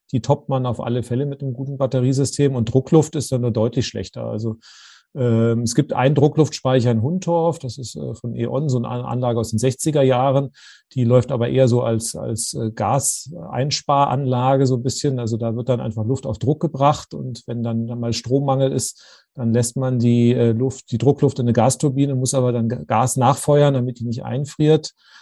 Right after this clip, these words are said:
Spart aber ein bisschen Gas ein, da kommt man auf Wirkungsgrade roundabout fünfzig Prozent. Ähm, da ist die Idee jetzt bei Druckluft noch, dass man die Wärme zwischenspeichert, dann käme man auch vielleicht so auf siebzig Prozent, aber das sind alles Sachen, wo die Batterie locker mithalten kann oder besser, auf alle Fälle eher besser ist, ja.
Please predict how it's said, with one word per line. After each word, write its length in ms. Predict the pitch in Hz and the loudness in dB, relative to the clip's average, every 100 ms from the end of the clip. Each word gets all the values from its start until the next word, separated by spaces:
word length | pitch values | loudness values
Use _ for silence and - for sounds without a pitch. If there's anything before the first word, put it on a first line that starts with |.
| _ | _
Spart 360 | - - 117 131 | -14 -2 2 2
aber 120 | 123 | 2
ein 100 | 120 | 0
bisschen 240 | 117 120 110 | 0 0 0
Gas 280 | 104 135 | 0 -2
ein, 320 | - 123 123 117 | 0 0 0 0
da 80 | |
kommt 220 | 113 135 127 | -2 -4 -2
man 100 | 110 | -4
auf 140 | 101 | -2
Wirkungsgrade 720 | 135 131 123 117 113 110 - 117 | -2 -2 0 2 4 2 -2 -2
roundabout 320 | 110 110 107 | 0 0 -2
fünfzig 420 | - 131 - 131 | -2 -4 0 -2
Prozent. 460 | - 104 113 113 - _ _ - - _ - | -2 -4 -2 -2 -6 _ _ -20 -20 _ -6
Ähm, 340 | 120 117 113 | 2 4 4
da 100 | 113 | 4
ist 160 | 113 - | 2 2
die 100 | 135 | 0
Idee 380 | 110 117 135 147 | 4 6 8 8
jetzt 180 | 135 - | 4 2
bei 80 | |
Druckluft 440 | 120 135 135 139 131 | 2 2 2 0 0
noch, 120 | 123 | -2
dass 220 | 127 117 | -4 -6
man 160 | 123 110 | -2 0
die 100 | 107 | 0
Wärme 300 | 104 135 151 | 0 -2 -4
zwischenspeichert, 840 | - 135 135 - 123 127 117 123 | -4 -6 -4 -2 2 4 4 2
dann 120 | 117 | 0
käme 260 | 101 131 123 | -2 -2 0
man 160 | 117 110 | -2 -2
auch 160 | 123 | -2
vielleicht 260 | - 123 107 | -2 -4 -2
so 100 | 113 | -4
auf 80 | 95 | -2
siebzig 400 | 117 - 143 - | -4 -2 -2 -2
Prozent, 420 | 127 - 127 123 | -4 0 0 0
aber 240 | - 110 | -2 0
das 160 | 113 120 | 0 0
sind 140 | 127 | -2
alles 260 | 117 117 120 | 0 0 2
Sachen, 320 | 123 120 120 | 0 0 -2
wo 100 | 113 | 0
die 120 | 113 | 0
Batterie 500 | 113 113 113 117 123 | 0 -2 0 2 2
locker 460 | 120 104 113 131 143 | 2 2 0 0 0
mithalten 440 | 131 135 123 117 | -2 -4 -6 -6
kann 160 | 113 120 | -6 -6
oder 200 | 117 107 | 0 0
besser, 320 | 107 - - | 0 -4 -4
auf 200 | 120 104 | -8 -6
alle 260 | - 117 110 | -4 -2 0
Fälle 180 | 110 110 | 0 0
eher 140 | 98 | 0
besser 280 | 101 - 95 | -2 -4 -8
ist, 160 | - | -10
ja. 80 | - | -14